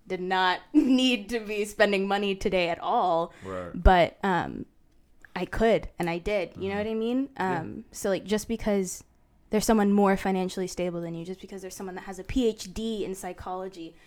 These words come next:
Speaker 1: doesn't mean that you can't go talk to that person, doesn't mean that you can't give out twenty dollars. You know
Speaker 2: Yeah,
Speaker 1: what I mean?
Speaker 2: exactly.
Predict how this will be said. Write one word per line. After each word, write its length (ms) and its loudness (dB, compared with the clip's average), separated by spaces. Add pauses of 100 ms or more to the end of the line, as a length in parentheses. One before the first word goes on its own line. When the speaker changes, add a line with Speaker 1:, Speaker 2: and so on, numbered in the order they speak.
(220)
Speaker 1:
doesn't 260 2
mean 200 0
that 160 -4 (100)
you 100 -6
can't 160 4
go 100 2
talk 240 -4
to 80 -6
that 120 -4
person, 340 -4
doesn't 220 -4
mean 100 -4
that 100 -4
you 100 -8
can't 260 -6
give 160 -4
out 180 -8
twenty 280 -6
dollars. 500 -6
You 60 -2
know 80 0
Speaker 2:
Yeah, 80 2
Speaker 1:
what 60 0
I 40 2
mean? 200 2
Speaker 2:
exactly. 280 -8